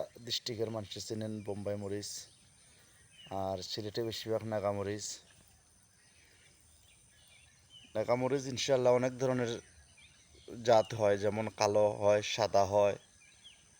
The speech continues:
এরপরে এখন নতুন একটা জাত বার হয়েছে হলুদ, এটা হাইব্রিড জাত। তো এই নাগামরিচটা ইনশাআল্লাহ আশা করতেছি কালা নাগামরিচ,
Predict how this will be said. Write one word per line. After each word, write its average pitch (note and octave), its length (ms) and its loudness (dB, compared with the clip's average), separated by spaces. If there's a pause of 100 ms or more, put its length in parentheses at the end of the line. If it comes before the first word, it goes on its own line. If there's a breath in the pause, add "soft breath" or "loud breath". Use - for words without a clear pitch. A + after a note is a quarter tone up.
(840)
এরপরে G#2 360 0
এখন G#2 140 -2
নতুন A2 260 -4
একটা A2+ 180 0
জাত F#2+ 200 2
বার G2+ 180 2
হয়েছে G2+ 180 -6 (100)
হলুদ, G#2+ 300 -2 (1160)
এটা G#2+ 120 -6
হাইব্রিড G#2+ 520 -2
জাত। G#2+ 260 6 (1700)
তো G2+ 80 -4 (280)
এই A2 140 0
নাগামরিচটা A#2 840 4 (320)
ইনশাআল্লাহ G#2+ 540 0 (800 loud breath)
আশা A#2+ 260 -4
করতেছি A#2 440 -6
কালা A2 220 6
নাগামরিচ, G#2 580 0